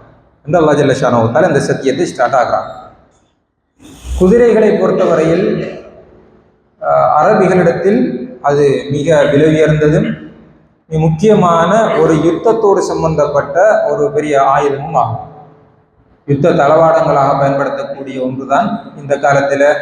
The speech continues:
அஹ், விமானங்கள் அல்லது இந்த பீரங்கிகள், இந்த ராக்கெட்டுகள் மாதிரி பயன்படுத்துறதுக்கு மாதிரி இந்த குதிரைகளை தான் அவர்கள் பயன்படுத்துவார்கள். ஏன்னா வேகமா ஓடும், அந்த போன ஸ்பீடில் ஸ்டாப் ஆகும், சடன் பிரேக் அடிக்கும்,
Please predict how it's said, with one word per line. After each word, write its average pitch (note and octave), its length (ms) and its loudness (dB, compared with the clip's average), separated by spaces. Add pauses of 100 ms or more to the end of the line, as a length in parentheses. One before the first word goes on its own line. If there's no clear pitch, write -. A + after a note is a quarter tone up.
(360)
அஹ், B2 240 2
விமானங்கள் C3+ 760 -2
அல்லது C3+ 480 0 (380)
இந்த B2+ 120 -6 (100)
பீரங்கிகள், C3 640 0
இந்த B2+ 140 0
ராக்கெட்டுகள் C3 520 0
மாதிரி B2+ 280 0
பயன்படுத்துறதுக்கு B2+ 840 -2
மாதிரி B2+ 800 -2 (1200)
இந்த C#3 180 4
குதிரைகளை E3+ 540 2
தான் G#3+ 140 2
அவர்கள் D3 360 0
பயன்படுத்துவார்கள். A2+ 540 -6
ஏன்னா C3+ 260 -8
வேகமா F3 500 0
ஓடும், F3 680 0
அந்த - 120 -20 (100)
போன G3 360 2 (260)
ஸ்பீடில் F3 600 -2
ஸ்டாப் E3+ 420 -4
ஆகும், E3+ 720 -2
சடன் D3+ 280 -2
பிரேக் E3 320 0
அடிக்கும், E3+ 400 -2